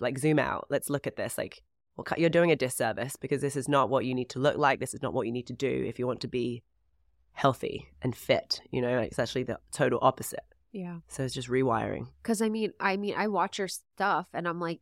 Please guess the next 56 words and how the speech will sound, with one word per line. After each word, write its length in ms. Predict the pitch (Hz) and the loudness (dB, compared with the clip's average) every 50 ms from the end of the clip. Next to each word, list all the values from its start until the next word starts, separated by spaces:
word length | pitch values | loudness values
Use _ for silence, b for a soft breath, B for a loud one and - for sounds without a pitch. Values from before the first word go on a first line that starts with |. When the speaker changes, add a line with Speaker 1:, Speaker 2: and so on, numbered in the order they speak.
| _ _ | _ _
Speaker 2:
"Dude, 240 | - 208 214 190 | -2 0 0 0
how 240 | 175 - - 180 185 | -2 -4 -4 -2 -2
do 80 | 196 226 | -2 0
you 380 | 240 247 233 226 208 196 170 - | 0 0 2 2 0 0 -2 -2
even 360 | - 190 190 165 175 165 151 | -4 -4 -2 -2 -2 -4 -4
deal 280 | - 165 175 180 185 175 | -4 -2 0 2 2 0
with 140 | 165 165 | 0 -4
having 440 | - 170 - 170 170 165 180 175 175 | -6 -6 -4 -4 -2 -2 -2 -2 -2
your, 220 | 160 160 160 156 165 _ - | -4 -4 -4 -6 -8 _ -8
a 120 | 175 170 | -8 -8
video 400 | 156 165 180 185 190 220 208 190 | -4 -2 -2 0 2 4 4 4
on 120 | 175 170 | 4 2
your 120 | 160 160 160 | 0 -2 -4
body 340 | 151 151 151 156 156 156 139 | -2 -2 -2 -2 -2 -2 -4
every 180 | 127 - - | -6 -8 -10
day?" 260 | - 92 78 - - - _ _ _ _ _ _ _ _ _ _ _ _ _ _ _ _ | -10 -10 -10 -10 -12 -14 _ _ _ _ _ _ _ _ _ _ _ _ _ _ _ _
Speaker 1:
Yeah. 360 | - 139 147 151 160 160 151 151 | 0 2 4 6 6 6 4 2
Speaker 2:
Like, 180 | 208 202 196 - | 0 -2 0 0
it's 200 | - 208 - - - | -2 -2 -2 -2 -2
like, 260 | - 208 196 - - _ - 202 | 0 0 0 -2 -6 _ -16 -12
d-, 120 | 185 - 208 | -10 -8 -6
how 180 | 185 - 214 | -4 -2 -2
do 120 | 240 269 240 - | -2 -2 -2 -2
you, 100 | 208 208 | -2 0
are 60 | - | 0
you 160 | 214 233 262 | 0 0 0
just 140 | 262 277 - | -2 -2 -4
so 80 | - 240 | -4 -6
used 400 | 214 180 156 156 170 - - - | -6 -6 -8 -10 -10 -12 -12 -10
to 120 | 262 277 | -8 -8
it? 160 | 311 311 - 403 - | -8 -8 -10 -6 0
Speaker 1:
Yeah. 360 | 147 156 160 160 160 156 147 - _ _ _ _ - | 2 4 6 6 6 4 2 -4 _ _ _ _ -8
Speaker 2:
Okay. 380 | 196 196 - 185 - - 175 - _ | -8 -6 -6 -6 -8 -10 -12 -10 _
Speaker 1:
Yeah. 300 | - 143 143 143 143 139 135 - | 0 2 4 4 2 2 0 0
Speaker 2:
And 100 | - 143 | 2 4
Speaker 1:
I 40 | |
don't 100 | 156 160 | 6 6
Speaker 2:
just 80 | 160 156 | 6 6
Speaker 1:
even 160 | 151 147 151 | 4 4 2
think 20 | 147 | 4
about 180 | - 143 143 143 | 4 4 4 4
it. 120 | 139 143 | 2 0
Speaker 2:
desensitized. 360 | - 156 131 135 - - - - | -4 -8 -10 -10 -12 -16 -4 2
Speaker 1:
Yeah. 320 | - 226 233 240 240 226 | 6 8 8 10 10 10
And 80 | 220 220 | 10 10
I'm, 160 | 214 208 202 - - | 8 8 8 6 6
I 160 | - 165 175 185 | 6 6 8 8
also 220 | 190 190 - 196 | 6 6 4 2
try 220 | 185 - - 175 175 | 2 4 4 6 6
not 220 | 170 170 - - | 6 4 4 2
to, 120 | - - | 2 2
like, 220 | 165 156 151 - - | 6 6 6 4 4
create 580 | - - 170 165 151 147 131 139 170 - _ | 0 2 4 6 6 6 6 4 2 -2 _
the 80 | - 185 | -2 -2
fitness 360 | - - 190 - - 202 - | 0 0 0 2 0 2 4
workouts. 640 | 202 196 196 - - 208 202 220 - - - - - | 4 4 4 4 4 4 4 4 2 0 -4 -8 -2